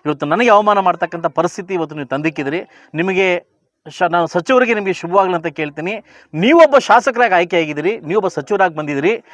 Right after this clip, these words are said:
ನಿಮಗೆ ಈ ಥರ ಅವಮಾನ ಆಗಿದ್ರೆ ನಿಮ್ಗೆ ಎಷ್ಟು ಅನಿಸ್ತಾ ಇತ್ತು ಅಂತ ನಾನು ಕೇಳಕ್ಕೆ ಇಷ್ಟಪಡ್ತೀನಿ. ಆದರೆ ಒಬ್ಬ ಉಸ್ತುವಾರಿ ಸಚಿವರಾಗಿ ಇಲ್ಲಿ ತನಕ ಒಬ್ಬ ಶಾಸಕರನ್ನ ಕರೆದು ನಿನ್ನ ನೋವೇನು, ನಿನ್ನ ಕಷ್ಟ ಏನು, ನಿನ್ನ ಕಾನ್ಸ್ಟಿಟ್ಯೂನ್ಸಿಗೆ ಏನು ಅಂತ ಕೇಳೋ ಒಂದು ಔದಾರ್ಯ ನಿಮಗಿಲ್ಲ.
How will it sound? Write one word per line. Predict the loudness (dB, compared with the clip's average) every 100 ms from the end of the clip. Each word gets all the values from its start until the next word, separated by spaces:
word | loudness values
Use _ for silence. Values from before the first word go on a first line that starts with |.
| -8 0
ನಿಮಗೆ | 2 4
ಈ | 4
ಥರ | 6 6
ಅವಮಾನ | 4 2
ಆಗಿದ್ರೆ | 2 0 0
ನಿಮ್ಗೆ | 0 2 2 0 0
ಎಷ್ಟು | 0
ಅನಿಸ್ತಾ | -4 -2 -2
ಇತ್ತು | -2
ಅಂತ | -6 -2
ನಾನು | 0 0 -4
ಕೇಳಕ್ಕೆ | -4 -4 -4
ಇಷ್ಟಪಡ್ತೀನಿ. | -6 -6 -8 -4 2
ಆದರೆ | 2 4 2 0 _ _ _ -4 2
ಒಬ್ಬ | 6 8 8 4 0
ಉಸ್ತುವಾರಿ | 0 6 6 6
ಸಚಿವರಾಗಿ | 4 4 6 6 4
ಇಲ್ಲಿ | -2 0
ತನಕ | 0 2 2
ಒಬ್ಬ | 2 2
ಶಾಸಕರನ್ನ | 2 2 0 -2 -2 -2
ಕರೆದು | -2 0 -2
ನಿನ್ನ | -2
ನೋವೇನು, | 2 4 4 2 0 -2 -8 -6
ನಿನ್ನ | -4
ಕಷ್ಟ | 0 0 2
ಏನು, | 2 2 0 -2 _ -2
ನಿನ್ನ | 2 4 4
ಕಾನ್ಸ್ಟಿಟ್ಯೂನ್ಸಿಗೆ | 2 0 -4 -2
ಏನು | 0
ಅಂತ | 0 -2
ಕೇಳೋ | 0 6 8 8
ಒಂದು | 6 4
ಔದಾರ್ಯ | 4 4 4 4
ನಿಮಗಿಲ್ಲ. | 2 0 0 0